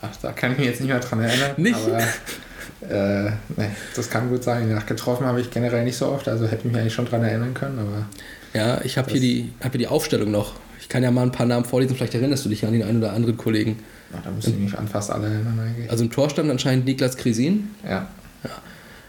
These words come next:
Speaker 2: Dann ist hier auch mal eine Zweierkette mit Janis Fahr und Dennis Ladwig.
Speaker 1: Ja.
Speaker 2: Dann
Speaker 1: Ladwig ja auch ein Konkurrent im Pokalfinale.
Speaker 2: So ist es. <laughs> Felix Schröder, Nino Dove und Julian Wiefel davor.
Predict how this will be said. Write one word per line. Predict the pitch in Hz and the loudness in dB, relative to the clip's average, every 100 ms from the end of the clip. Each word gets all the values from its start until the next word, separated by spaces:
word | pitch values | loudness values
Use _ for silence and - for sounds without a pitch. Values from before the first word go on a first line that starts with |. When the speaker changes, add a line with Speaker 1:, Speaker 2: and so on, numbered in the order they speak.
| - | -6
Speaker 2:
Dann | - 113 - - | 0 0 0 -4
ist | - | -2
hier | 131 117 | 0 2
auch | |
mal | 127 117 | 2 2
eine | 113 | 2
Zweierkette | - 117 135 135 139 | 0 2 2 2 2
mit | 127 117 | 2 4
Janis | 117 123 123 | 4 2 2
Fahr | 120 | 2
und | 120 117 | 2 4
Dennis | 117 113 | 2 4
Ladwig. | 120 143 196 - - | 0 0 -2 -4 -4
Speaker 1:
Ja. | 104 - - - - - - - | -4 -4 -10 -20 -20 -20 -20 -4
Speaker 2:
Dann | 123 135 127 | 0 2 2
Speaker 1:
Ladwig | 107 - 113 | 0 -2 -4
ja | 101 | -2
auch | 107 107 | 0 0
ein | 107 107 - | 0 -2 -4
Konkurrent | - 113 113 107 117 | -4 -2 0 0 0
im | 110 110 | 0 -2
Pokalfinale. | - 110 104 104 117 117 127 123 - - - | 0 0 0 0 -2 -2 -4 -8 -12 -18 -6
Speaker 2:
So | 120 | -2
ist | 98 110 | 0 0
es. | 135 - - - - - - | -2 -6 -18 -20 -20 -8 -2
<laughs> | - - - - - - | -2 -2 -8 -12 -12 -12
Felix | - 147 139 | -2 0 0
Schröder, | - 151 165 156 | 0 0 2 4
Nino | 139 143 | 4 2
Dove | 131 147 147 | 2 2 2
und | 131 | 0
Julian | 131 127 120 117 | 2 4 2 2
Wiefel | 131 139 | 0 2
davor. | 117 127 135 185 | 2 2 0 0